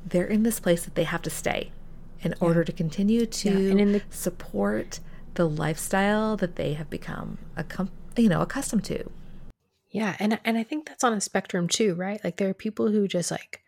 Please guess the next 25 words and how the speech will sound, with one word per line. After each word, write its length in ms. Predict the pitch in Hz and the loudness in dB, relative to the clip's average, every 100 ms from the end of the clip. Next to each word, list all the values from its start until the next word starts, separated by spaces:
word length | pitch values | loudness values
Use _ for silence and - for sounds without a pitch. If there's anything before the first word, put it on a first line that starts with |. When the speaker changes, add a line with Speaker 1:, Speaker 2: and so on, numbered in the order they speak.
| _ - _ | _ -20 _
Speaker 2:
straight 380 | - - 196 220 | -2 0 2 2
up 120 | 220 - | 2 0
don't 180 | 185 | 0
belong 380 | 185 180 147 156 | 0 0 0 0
there, 260 | 160 170 170 | -2 -2 -4
and 180 | 196 190 | -2 0
then 120 | 190 | 2
there's 160 | 196 - | 0 -2
people 320 | 190 190 190 | -2 -2 -2
that, 200 | 185 - | -4 -6
like, 160 | 175 - - | -8 -6 -2
just 220 | 185 - | 0 0
need 140 | 208 | -2
help 440 | - 208 220 - - | 2 2 2 0 0
or 180 | 180 170 | 0 0
just 300 | 190 - 220 | 0 0 0
are 240 | 220 - - | -2 -4 -2
in 200 | 208 202 | 2 2
the 100 | 208 | 0
wrong, 680 | 208 196 196 202 208 208 202 - _ _ - - _ - | 0 0 2 2 0 0 -4 -8 _ _ -20 -20 _ -4
they're 120 | 202 | 0
just 180 | 208 - | 2 2
in 100 | 247 | 2
the 100 | 233 | 4
wrong 300 | 226 202 | 4 4